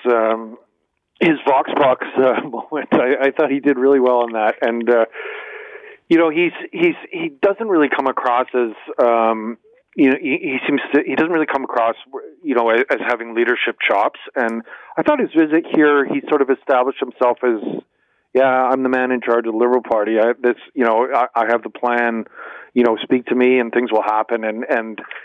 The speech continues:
that was important. I think that's what he wanted to establish, uh, mostly from that visit, was that, you know, uh, seniors' issues are important, and he, uh, you know, he's a leader. He wants to become more of a prominent leader, and by, you know, visiting us,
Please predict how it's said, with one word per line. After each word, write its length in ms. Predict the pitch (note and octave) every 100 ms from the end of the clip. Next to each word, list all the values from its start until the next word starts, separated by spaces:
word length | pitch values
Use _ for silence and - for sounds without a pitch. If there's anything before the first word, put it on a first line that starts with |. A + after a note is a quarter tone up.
| - _ -
that 140 | C3+
was 140 | E3 D3
important. 460 | C#3 C#3+ C3 B2+
I 60 | G#2+
think 180 | A#2+ A#2
that's 180 | B2+ -
what 100 | C#3
he 60 |
wanted 300 | B2+ A#2+ A#2+ -
to 120 | A2 -
establish, 420 | A#2 G#2+ A2+ G#2+ - -
uh, 300 | B2+ G#2 G2+ G2 A2+
mostly 380 | C3+ A#2+ B2 D3+ -
from 120 | A2
that 180 | G#2+ G2+
visit, 340 | B2 B2+ C3+
was 140 | A2+ G#2
that, 260 | A2 G#2+ - -
you 120 | C#3
know, 180 | A#2 G#2 - - - - _
uh, 500 | - C3+ B2 C3 D3+ -
seniors' 240 | - C#3+ B2+
issues 320 | C#3 - C3 A#2+
are 120 | B2
important, 580 | A2 B2+ C3+ C3 A#2+ B2
and 480 | C#3+ A#2+ A#2 A#2 A2+ - -
he, 580 | - B2+ B2 A#2+ A#2+ A#2+
uh, 340 | A2+ A2 A2 - - - -
you 100 | A#2+
know, 100 | A#2+
he's 200 | B2 B2
a 40 | B2+
leader. 600 | B2 C#3 C#3+ C3+ C#3 D#3
He 80 | A#2+
wants 200 | B2 A#2+
to 40 |
become 240 | B2+ B2 A#2+
more 200 | A#2+ A#2
of 80 |
a 60 | A#2+
prominent 500 | - A#2 A#2+ A#2+ A#2+
leader, 300 | B2 A#2 A#2
and 260 | A#2+ B2 A2+
by, 360 | A2 A2 G#2+ - - - - - -
you 80 | B2
know, 140 | A2+
visiting 400 | A#2+ A#2+ B2 A#2
us, 160 | A#2